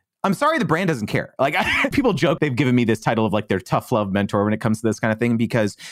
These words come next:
at the end of the day, the brand really doesn't care about you. They don't really care about your content or your business. What they care about is,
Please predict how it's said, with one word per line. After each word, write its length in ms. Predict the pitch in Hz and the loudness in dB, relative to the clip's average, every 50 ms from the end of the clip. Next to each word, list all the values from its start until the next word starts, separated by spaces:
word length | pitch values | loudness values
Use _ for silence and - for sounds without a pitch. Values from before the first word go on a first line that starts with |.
| - 135 - | -10 -6 -6
at 80 | - | -4
the 100 | - 214 240 | -2 0 0
end 60 | 277 | 0
of 60 | 311 | 0
the 80 | 277 190 | -2 0
day, 380 | 147 147 139 139 139 131 - _ _ | 0 0 2 2 0 -2 -4 _ _
the 80 | - 123 | -4 -2
brand 320 | 107 - 196 226 220 117 | 0 0 0 0 2 2
really 180 | 120 135 139 139 | 2 2 2 2
doesn't 260 | 123 131 104 120 110 | 0 0 0 -2 -2
care 180 | - - 113 104 | 0 0 0 0
about 220 | 95 95 90 - - | 0 0 -2 -2 0
you. 340 | 127 143 143 143 139 135 123 | 0 2 2 4 2 2 0
They 100 | - 123 | 0 0
don't 180 | - 220 226 117 | 2 0 0 0
really 160 | 127 120 110 - | 0 0 0 0
care 180 | - - 113 | 0 -2 0
about 200 | 107 107 101 - | 0 0 -2 -2
your 140 | 92 87 85 - _ - | -2 -4 -4 -6 _ -6
content 480 | - - 113 107 - - 110 104 101 | -2 0 0 0 0 -2 -2 -2 0
or 40 | - | -2
your 140 | 85 82 82 | -2 -4 -2
business. 480 | 78 - 113 104 90 98 101 98 98 - - - - _ | 0 0 0 0 0 0 -2 -2 -2 -4 -10 -20 -8 _
What 160 | - 131 123 | -2 -2 0
they 100 | - 113 | -2 -2
care 220 | 107 - - 180 185 | -2 0 0 2 2
about 300 | 180 185 185 190 185 - - | 2 2 2 0 -2 -2 0
is, 280 | 120 113 107 101 - | 2 2 2 0 -2